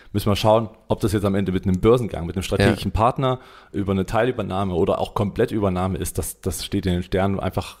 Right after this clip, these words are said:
Speaker 1: kommt natürlich mal drauf an, wie sich alles entwickelt. Und, ähm, alles für alles ist man da offen.
Speaker 2: Die
Speaker 1: Definitiv.
Speaker 2: angestrebte Rendite beträgt achtundsechzig Komma sieben vier Prozent pro Jahr, ergibt eine Gesamtrendite von tausendsechshundertsechsundsiebzig Komma neun drei Prozent.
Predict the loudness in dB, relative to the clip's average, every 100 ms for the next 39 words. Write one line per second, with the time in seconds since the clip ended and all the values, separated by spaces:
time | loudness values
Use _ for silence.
0 | _ -2 -2 -2 -4 -4 -4 -4 -4 -4
1 | -4 -4 -6 -4 -4 -4 -2 0 0 -4
2 | -20 -20 -8 -4 -2 -4 -12 _ -2 -2
3 | -4 -10 -12 -2 0 0 0 2 2 0
4 | -4 -2 -2 -4 -8 -14 _ -14 -2 2
5 | 2 2 2 2 0 0 2 2 2 2
6 | 4 4 0 -4 -6 -2 0 -2 -6 _
7 | -6 -4 -2 -2 -2 -4 -2 0 2 2
8 | 0 2 -2 0 -4 0 -2 0 2 4
9 | 2 0 -10 -12 -4 -2 0 0 2 2
10 | 0 0 -4 -4 -4 -6 -6 -14 -10 -2
11 | 2 4 2 0 0 2 2 2 2 4
12 | 2 -2 -8 -2 2 2 2 -2 -2 -6
13 | -4 0 2 4 4 2 2 2 0 -4
14 | -2 -2 0 0